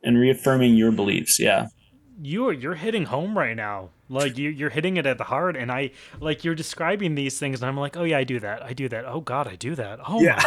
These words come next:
Speaker 2: my God, I really do that."
Speaker 1: And
Speaker 2: Like,
Speaker 1: Lewis,
Speaker 2: whoa.
Speaker 1: yeah, Lewis, I don't think you're alone in that. I feel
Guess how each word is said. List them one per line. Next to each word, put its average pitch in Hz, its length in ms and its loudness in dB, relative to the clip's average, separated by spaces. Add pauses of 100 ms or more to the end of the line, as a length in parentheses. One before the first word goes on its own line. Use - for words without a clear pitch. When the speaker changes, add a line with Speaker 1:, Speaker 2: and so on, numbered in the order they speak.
Speaker 2:
my 240 80 8
God, 180 680 4
I 127 60 8
really 165 460 2
do 233 400 -6
that." 180 640 6 (300)
Speaker 1:
And 160 200 6
Speaker 2:
Like, 170 100 8
Speaker 1:
Lewis, 196 160 8
Speaker 2:
whoa. 285 720 2
Speaker 1:
yeah, 165 360 8
Lewis, 156 280 6
I 165 100 8
don't 170 200 6
think 185 200 4
you're 175 100 8
alone 156 260 8
in 160 100 4
that. 110 260 6
I 117 80 6
feel 143 460 6